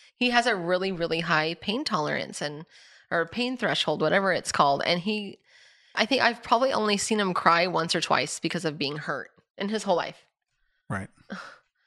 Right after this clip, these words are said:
Speaker 1: One of them was, you know, he, when he fell off of a, you know, a gymnastics bar, and he fell the wrong way and he hit his back, and he's like, "Oh, that hurt," you know, and, and he was sad. But like I said, the most, most of the times, you know, he, he lands it, which thank God is, you know, a good thing.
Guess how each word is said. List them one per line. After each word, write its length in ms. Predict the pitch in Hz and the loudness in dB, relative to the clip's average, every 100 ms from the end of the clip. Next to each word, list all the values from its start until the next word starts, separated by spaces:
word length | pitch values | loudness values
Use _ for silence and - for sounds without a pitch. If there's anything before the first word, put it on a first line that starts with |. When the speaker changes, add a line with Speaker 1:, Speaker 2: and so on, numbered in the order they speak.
| _ - | _ -2
Speaker 1:
One 140 | 196 | 2
of 40 | 196 | 2
them 140 | 185 | 2
was, 200 | 170 - | 0 -4
you 140 | - | -8
know, 140 | 147 147 | -8 -6
he, 180 | 160 156 | -6 -6
when 220 | - 156 | -8 -6
he 160 | 165 | -6
fell 180 | 156 156 | -4 -4
off 220 | 151 160 | -4 -6
of 80 | 160 | -8
a, 200 | 151 - - | -8 -8 -12
you 100 | - | -8
know, 260 | 170 131 143 - | -6 -6 -8 -12
a 160 | 127 - - | -14 -12 -4
gymnastics 600 | 170 170 156 - - - | 0 2 0 -2 -8 -4
bar, 300 | - 62 - _ - - _ | -4 -4 -10 _ -20 -20 _
and 80 | 190 | 0
he 60 | 185 | 4
fell 180 | 196 | 4
the 80 | 175 | 4
wrong 200 | 165 160 | 4 2
way 160 | 160 170 | 2 2
and 120 | 180 | 2
he 100 | 190 | 0
hit 140 | 185 | -2
his 120 | 202 196 | -6 0
back, 400 | 202 - - 180 | 2 2 -2 -6
and 60 | |
he's 100 | 185 | -4
like, 140 | 190 - | -4 -2
"Oh, 200 | - 359 | 0 2
that 160 | 320 | 0
hurt," 460 | 302 320 330 294 - | 0 -4 -4 -8 -6
you 120 | 208 | -4
know, 260 | 185 180 190 | -2 -4 -4
and, 220 | 175 160 - - - - _ - | -8 -10 -16 -20 -20 -20 _ -4
and 120 | 190 | 0
he 80 | 202 | 0
was 100 | 180 | 0
sad. 300 | 202 185 165 | 2 4 4
But 60 | |
like 140 | 147 - | 0 0
I 60 | |
said, 220 | 170 190 165 | 0 -2 -4
the 80 | |
most, 260 | 170 170 - | -6 -8 -6
most 240 | 170 180 | -4 -2
of 60 | - | -4
the 80 | 175 | -6
times, 320 | 175 156 165 - | -4 -6 -6 -8
you 60 | |
know, 160 | 160 147 | -8 -8
he, 280 | 156 175 165 | -8 -8 -8
he 260 | - 175 | -8 -6
lands 400 | 165 165 160 165 | -6 -6 -6 -8
it, 140 | 147 - | -8 -10
which 220 | - - | -10 -10
thank 200 | - - | -10 -10
God 220 | 104 95 | -10 -10
is, 180 | 160 - | -14 -18
you 100 | - | -16
know, 160 | 147 151 | -14 -12
a 40 | |
good 200 | 156 147 | -10 -8
thing. 240 | - 123 | -10 -12